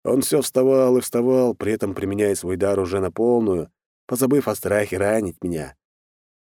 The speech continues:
Конечно, моё тело слегка устало от прошлого разлома, но такая разминка никак не могла ему повредить. Спустя два часа я остановил волка и похвалил.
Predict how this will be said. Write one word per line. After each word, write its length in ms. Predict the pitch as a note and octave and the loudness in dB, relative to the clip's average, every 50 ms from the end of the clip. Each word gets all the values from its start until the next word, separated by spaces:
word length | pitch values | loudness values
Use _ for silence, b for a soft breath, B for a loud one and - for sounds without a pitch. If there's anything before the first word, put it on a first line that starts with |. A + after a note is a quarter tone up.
| _ _ _ | _ _ _
Конечно, 320 | - C#3+ D#3 E3+ D3 - D3+ | -2 2 2 2 2 4 4
моё 180 | C#3+ C#3 C#3 | 4 4 4
тело 220 | C3 C#3+ C#3 B2+ A#2+ | 4 2 2 2 0
слегка 360 | - A#2+ A#2+ - - B2+ B2+ | -2 -4 -6 -4 0 0 0
устало 420 | A#2+ G#2+ - - F#3+ F#3 D3+ A2+ | 0 0 0 0 2 2 2 2
от 80 | F#2 E2+ | 0 0
прошлого 360 | - F#2 F#2 - - F2+ F#2 | -2 -4 -4 -2 -4 -4 -2
разлома, 480 | G2 G2+ G#2 B2 D3+ D3 A2 F#2 E2+ E2 | -2 -2 -2 -2 -4 -2 -2 -2 -4 -4
но 160 | E2 F2 G2 | -2 -4 -4
такая 300 | - F2+ - F#2 F#2 F#2+ | -4 -4 -2 -2 -2 -2
разминка 500 | F#2 E2+ F2 F#2+ A2 B2 A#2 A2 - G2+ | -2 -2 -2 0 0 0 0 0 0 -2
никак 400 | G2+ G#2 - - D3+ D#3+ D3 - | -2 -2 -2 -2 -2 -2 0 0
не 80 | G2+ F#2+ | 0 0
могла 260 | F#2+ F#2 F#2+ G2 F2+ | 2 2 2 0 0
ему 160 | F2 E2+ E2+ | 0 -2 -2
повредить. 520 | E2 F#2+ G2+ A#2 C#3 C#3 A2+ F2+ D#2 - _ _ _ _ _ _ _ _ _ _ _ _ _ _ _ | -2 -2 0 0 0 -2 -4 -6 -8 -10 _ _ _ _ _ _ _ _ _ _ _ _ _ _ _
Спустя 420 | - - - - D3 - F3+ F#3 E3+ | -10 -4 -2 -2 0 2 2 2 4
два 160 | D#3+ D#3+ C#3+ | 4 2 2
часа 400 | - - - A#2+ A2 A2 A2 - _ _ _ _ _ _ _ _ _ | 0 0 0 2 2 2 0 -4 _ _ _ _ _ _ _ _ _
я 140 | - F#2+ F#2+ | 0 2 2
остановил 480 | F2+ - F#2 F2+ G2 G#2 A#2+ B2+ C3 C3 | 2 0 0 2 4 4 6 6 6 6
волка 380 | B2+ C3 C3 B2 - C3 A#2 | 4 4 2 2 2 2 4
и 200 | G2+ G2+ C#3 D#3 | 4 4 4 2
похвалил. 600 | C#3 C3+ B2 - - B2 G#2+ F2+ E2+ E2 - - | 0 -2 -2 -2 0 0 0 0 -2 -4 -6 -8